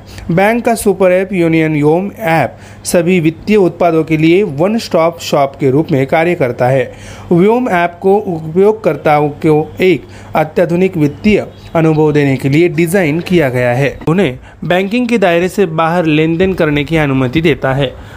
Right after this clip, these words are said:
बढ़ते हैं अगले अपडेट की ओर. यह अपडेट है, केविन कॉनरॉय का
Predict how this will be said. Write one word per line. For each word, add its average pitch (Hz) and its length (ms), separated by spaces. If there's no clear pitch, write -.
बढ़ते 151 300
हैं 156 180
अगले 135 200
अपडेट 143 400
की 170 100
ओर. 190 120
यह 190 120
अपडेट 196 320
है, 220 100
केविन 226 440
कॉनरॉय 196 520
का 147 240